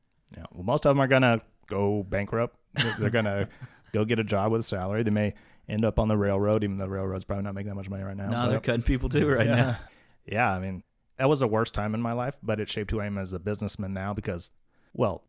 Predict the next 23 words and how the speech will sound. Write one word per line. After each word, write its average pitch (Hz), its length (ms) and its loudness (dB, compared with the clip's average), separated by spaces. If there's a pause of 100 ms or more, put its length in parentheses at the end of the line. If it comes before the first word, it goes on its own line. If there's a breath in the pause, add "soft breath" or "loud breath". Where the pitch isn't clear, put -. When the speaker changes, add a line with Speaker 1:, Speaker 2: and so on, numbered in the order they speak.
Speaker 1:
right 113 180 2
now 117 120 2
my 107 140 2
house 101 180 0
payment 104 380 -2
is, 90 200 -6 (340)
I 120 80 -4
mean, 113 180 4
it's - 300 -8 (340)
half 117 360 0
of 104 120 -4
what 110 160 2
it 110 140 -2
was 117 220 0
back 104 260 -4
then, 131 220 2
and 127 80 2
it 156 40 0
was 151 80 -2
pretty 123 220 0
affordable 120 360 0
back 120 200 -4
then. 127 340 0